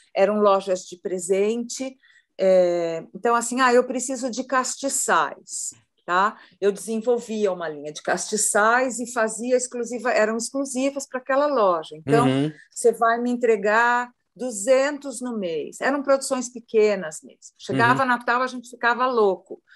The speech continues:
Speaker 1: mas,
Speaker 2: <laughs>
Speaker 1: é, eram produções pequenas. Então, era assim, uma linha de castiçais,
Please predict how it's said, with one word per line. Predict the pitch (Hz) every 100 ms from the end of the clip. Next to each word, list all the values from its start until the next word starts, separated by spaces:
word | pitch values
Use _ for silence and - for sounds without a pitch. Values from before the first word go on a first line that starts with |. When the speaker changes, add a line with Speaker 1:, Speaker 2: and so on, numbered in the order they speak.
| - - 185
Speaker 1:
mas, | 180 180 185 185
Speaker 2:
<laughs> | 196 -
Speaker 1:
é, | 180 175 - _ _ - _ _ _ - -
eram | 254 262 294
produções | 285 277 277 277 269
pequenas. | - 277 269 226 202 175 156
Então, | 190 233 233
era | 233
assim, | 226 214 180
uma | 208
linha | 233 247 247
de | 233
castiçais, | - 220 208 - 214 - 214 202 196 202 196